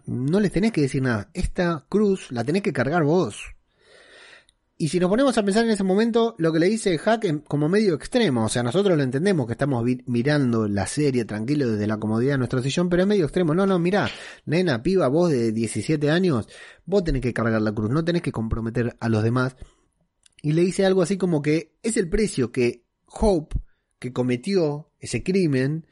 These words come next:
que no fue un crimen, hizo lo que tuvo que hacer, pero Hope, que cometió ese crimen cuando era una niña, con una mujer embarazada que acababa de matar a su madre, no perdamos el contexto, dice, ese es el, el,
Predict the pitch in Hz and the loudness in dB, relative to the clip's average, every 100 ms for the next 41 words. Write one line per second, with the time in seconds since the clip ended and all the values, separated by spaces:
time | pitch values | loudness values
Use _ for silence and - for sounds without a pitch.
0 | _ _ - 156 190 175 208 202 117 127 | _ _ -2 0 0 0 2 2 0 0
1 | 151 139 143 147 131 139 196 165 120 110 | 0 0 2 2 2 0 0 0 0 -4
2 | - 180 160 - - 110 131 135 156 131 | 0 2 2 0 -8 -4 -2 0 0 0
3 | 120 139 185 135 104 101 123 135 143 165 | -4 -2 -2 -2 -4 -2 0 0 0 2
4 | 175 123 107 - - - _ 117 139 156 | 2 0 -2 -6 -20 -20 _ -2 0 0
5 | 143 131 190 180 131 123 131 180 170 123 | 0 0 2 2 2 -2 0 2 0 0
6 | 127 - _ 120 - 107 147 196 147 123 | -6 -8 _ -4 -2 -2 0 2 2 0
7 | 113 139 160 - 131 165 123 120 135 156 | -2 0 -2 0 0 2 2 2 0 -2
8 | - - - - _ _ _ _ _ 107 | -6 -20 -20 -20 _ _ _ _ _ -16
9 | 95 - 107 117 123 127 127 135 135 143 | -16 -8 -2 0 0 0 0 0 0 0
10 | 170 165 151 165 - 269 233 175 143 139 | 0 0 0 0 -2 -2 -2 0 0 0
11 | - 143 127 120 117 113 | -4 0 2 2 0 -2